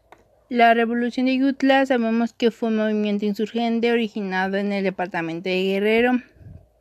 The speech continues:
que se encuentra al sur de México, en el año de mil ochocientos cincuenta y cuatro.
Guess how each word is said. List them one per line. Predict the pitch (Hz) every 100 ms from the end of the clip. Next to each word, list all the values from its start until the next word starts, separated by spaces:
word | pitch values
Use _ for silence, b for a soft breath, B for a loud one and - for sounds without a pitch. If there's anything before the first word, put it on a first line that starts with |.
| _ _ _ 226
que | 233
se | 208
encuentra | 214 208 208 208 214
al | 214
sur | - 202
de | 185
México, | 202 240 233 - 233 _ B B B B -
en | 220 220
el | 214
año | 220 240
de | 247
mil | 220
ochocientos | 208 196 196 185 185 190 196
cincuenta | 202 202
y | 202
cuatro. | 202 226 226 240